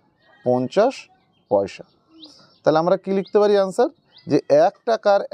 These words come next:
একের দুই অংশ সমান সমান কত পয়সা? তাহলে এক টাকার একের দুই অংশ সমান সমান পঞ্চাশ পয়সা।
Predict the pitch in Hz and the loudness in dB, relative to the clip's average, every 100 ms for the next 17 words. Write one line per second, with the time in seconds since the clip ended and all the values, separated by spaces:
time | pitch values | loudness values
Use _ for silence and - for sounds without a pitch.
0 | 139 - 185 175 202 170 156 - 160 165 | -4 -2 -4 -2 -2 -2 -6 -4 -4 -2
1 | 208 - - 139 156 156 233 359 _ _ | -2 0 -2 0 0 0 -2 -4 _ _
2 | - 120 139 - 190 196 180 123 156 156 | -4 0 0 -2 -4 0 0 -2 -4 -4
3 | 170 147 135 123 117 165 247 - _ _ | -4 -6 -8 -6 -4 -2 -2 -4 _ _
4 | - 107 107 - 247 - _ _ _ - | -8 -6 -2 0 0 -4 _ _ _ -12
5 | - 92 - | -12 -12 -20